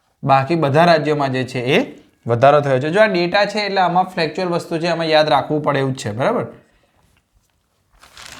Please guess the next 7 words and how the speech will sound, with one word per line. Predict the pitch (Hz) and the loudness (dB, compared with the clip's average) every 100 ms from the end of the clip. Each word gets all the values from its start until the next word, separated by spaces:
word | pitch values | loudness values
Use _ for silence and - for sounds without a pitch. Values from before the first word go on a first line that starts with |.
| - 165 | -4 2
બીજું | 190 233 220 | 4 4 2
છે | |
વેસ્ટિંગ. | 170 151 147 - 131 95 - _ _ _ _ _ _ _ _ _ _ _ _ _ _ _ _ _ _ _ _ _ _ _ _ _ - _ 123 | 2 0 -2 -4 -4 -6 -14 _ _ _ _ _ _ _ _ _ _ _ _ _ _ _ _ _ _ _ _ _ _ _ _ _ -20 _ -2
વેસ્ટિંગનો | 160 170 262 269 | 0 0 -2 0
મતલબ | 247 208 208 | 0 0 -2
શું | - 180 | -2 -4
થાય | 143 160 | -2 -4